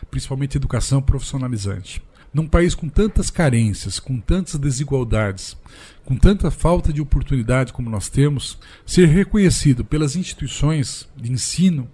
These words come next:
para nós é um motivo de grande alegria, um privilégio, e para nossa satisfação nós estaremos então no dia doze de setembro na cidade de Florianópolis para poder receber essa homenagem por parte do Concefet.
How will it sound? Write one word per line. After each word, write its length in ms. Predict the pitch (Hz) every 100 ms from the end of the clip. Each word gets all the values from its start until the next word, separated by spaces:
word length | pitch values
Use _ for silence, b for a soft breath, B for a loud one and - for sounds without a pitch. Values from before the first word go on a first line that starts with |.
| _ b b b -
para 180 | 143 139
nós 540 | 135 151 170 156 -
é 260 | 123 139 143
um 60 |
motivo 460 | 143 131 - 143 131
de 100 | 127
grande 480 | 113 117 147 180 156
alegria, 580 | 113 104 107 127 135 123
um 80 | 135
privilégio, 840 | - 196 180 156 135 180 160 135 - - b -
e 320 | 131 151 165 151
para 140 | 143 143
nossa 220 | 151 -
satisfação 480 | 165 - 131 - 147
nós 160 | 147
estaremos 440 | - 139 143 139 127
então 520 | - 139 139 143 131 - 127
no 100 | 120
dia 160 | 117 113
doze 600 | 117 147 175 135 139 135 -
de 180 | 135 185
setembro 640 | - 135 127 135 139 135 B B B B 123
na 180 | 143
cidade 640 | 139 143 127 131 135 127 120
de 100 | 113
Florianópolis 880 | - 170 175 123 120 131 - 135
para 160 | - 135
poder 480 | - 147 117 127 131 - B B B
receber 420 | 147 143 139 139
essa 180 | 127 139
homenagem 440 | 135 113 117 120
por 140 | - 127
parte 340 | 117 117 -
do 120 | 135
Concefet. 840 | 123 143 131 139 123 95 98 -